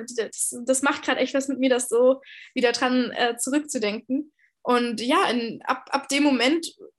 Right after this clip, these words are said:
hab ich dann eigentlich auch angefangen, mich schon so ein bisschen, ähm, ich würd mal sagen, für den Gedanken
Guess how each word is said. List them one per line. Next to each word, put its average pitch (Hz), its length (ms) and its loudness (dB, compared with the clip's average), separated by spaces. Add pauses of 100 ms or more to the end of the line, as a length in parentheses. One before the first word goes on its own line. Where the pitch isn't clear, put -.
(140)
hab 269 220 0
ich 294 100 2
dann 269 140 2
eigentlich 254 280 2
auch 247 120 -4
angefangen, 269 760 0
mich 254 180 2
schon 262 220 4
so 254 120 0
ein 240 180 -4
bisschen, 294 720 -2 (580)
ähm, 247 480 4
ich 254 140 -2
würd 269 100 0
mal 262 100 4
sagen, 254 240 4
für 262 120 -6
den 233 120 -2
Gedanken 233 520 0